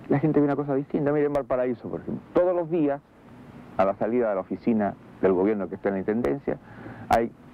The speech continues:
cuatrocientas, quinientas, seiscientas personas, ¿no? Esperando a veces dos horas para que salga y saludarme. Y ahí hay, por ejemplo, en este, en esta época ahora de verano, hay muchos, eh, eh, turistas, ¿no? De otros países,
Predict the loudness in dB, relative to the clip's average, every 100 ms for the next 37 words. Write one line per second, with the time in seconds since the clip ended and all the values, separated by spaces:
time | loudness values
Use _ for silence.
0 | -2 0 0 2 2 0 -2 2 2 2
1 | 0 -4 -2 -2 -4 -4 -4 -2 -4 -4
2 | -10 -20 -20 -20 -20 -10 -2 0 0 -8
3 | -18 -18 -16 -16 -8 -2 0 2 2 0
4 | 0 0 0 0 0 0 -2 -4 -2 -2
5 | 0 0 0 2 2 0 -2 -10 -18 -20
6 | -20 -20 -18 -18 -18 -18 -16 -16 -16 -16
7 | -6 2 2 4 0 0 -2 -2 -2 0
8 | 0 0 2 0 0 0 0 -2 -2 0
9 | 0 0 2 2 0 -2 -4 -8 -12 -16
10 | -6 0 2 2 0 -2 0 2 0 -4
11 | -12 -16 -14 -14 -12 -4 -2 -2 2 4
12 | 2 0 -4 -6 -14 -18 -18 -20 -16 -4
13 | 0 0 -2 2 2 2 -2 0 2 2
14 | 0 -4